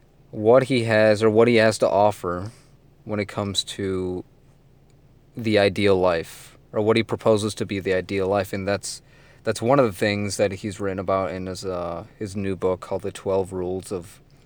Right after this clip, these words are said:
Life. And what this, what Jordan Peterson pretty much does is he pr-, he tries to promote a healthy living, such as whether it be through spiritual enlightenment,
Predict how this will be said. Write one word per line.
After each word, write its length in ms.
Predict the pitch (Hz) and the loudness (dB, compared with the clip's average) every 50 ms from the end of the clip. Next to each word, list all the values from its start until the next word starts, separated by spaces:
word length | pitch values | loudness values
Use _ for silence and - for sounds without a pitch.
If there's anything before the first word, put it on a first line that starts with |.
| _ _ _ | _ _ _
Life. 520 | - 95 90 87 87 95 98 - - - - _ _ _ _ _ _ - _ _ _ _ _ - - _ _ _ _ _ - | -12 -8 -6 -4 -4 -6 -8 -12 -16 -18 -20 _ _ _ _ _ _ -20 _ _ _ _ _ -20 -20 _ _ _ _ _ -8
And 160 | - 120 120 113 | -4 0 4 6
what 180 | 127 131 123 - | 6 6 6 6
this, 240 | 143 127 110 107 113 _ - _ _ _ - | 2 2 2 0 -8 _ -20 _ _ _ -2
what 300 | - 131 127 120 - - | 2 2 2 2 0 0
Jordan 240 | - 160 175 190 175 | 4 6 6 6 6
Peterson 420 | - 185 170 170 160 - 180 151 | 6 6 6 6 4 2 0 -2
pretty 200 | - - 147 139 | 2 2 2 2
much 280 | 139 139 131 - - - | 2 2 0 -2 0 2
does 260 | 120 113 113 110 98 | 4 4 4 4 2
is 120 | 110 101 | -2 -4
he 100 | - 120 | -4 -4
pr-, 220 | 113 - 143 127 98 | -4 -4 -4 -6 -6
he 220 | 113 120 120 120 110 | -4 -4 -2 -2 -2
tries 360 | - - - 117 117 113 - | -4 0 2 2 2 2 0
to 120 | - - 110 | -6 -16 -14
promote 360 | - 117 107 101 98 98 90 - | -10 -6 -4 -2 -2 -2 -2 -2
a 100 | 92 90 | -4 -6
healthy 360 | 98 101 98 92 - - 95 | -4 -4 -4 -4 -6 -8 -8
living, 460 | 92 92 90 87 80 85 80 82 87 _ _ _ _ - _ _ _ _ _ _ _ _ _ _ _ _ _ _ _ | -6 -6 -6 -6 -8 -10 -12 -14 -16 _ _ _ _ -20 _ _ _ _ _ _ _ _ _ _ _ _ _ _ _
such 460 | - - - - - 113 107 98 - - | -16 -12 -6 0 2 2 2 2 2 2
as 300 | 113 107 104 104 101 - | 4 4 4 2 2 0
whether 260 | 110 107 101 104 107 | 0 0 0 0 -2
it 80 | 98 - | -2 -2
be 160 | 107 101 98 | -4 -6 -6
through 240 | - - 104 95 90 | -6 -8 -8 -8 -8
spiritual 600 | - - - - 110 104 104 95 - 104 95 95 | -8 -10 -6 -4 -2 -2 -2 -2 -4 -4 -4 -4
enlightenment, 800 | 90 95 104 113 120 120 120 123 120 120 117 - - - - - | -4 -2 -2 -2 -2 -2 -4 -4 -4 -4 -6 -8 -12 -14 -16 -18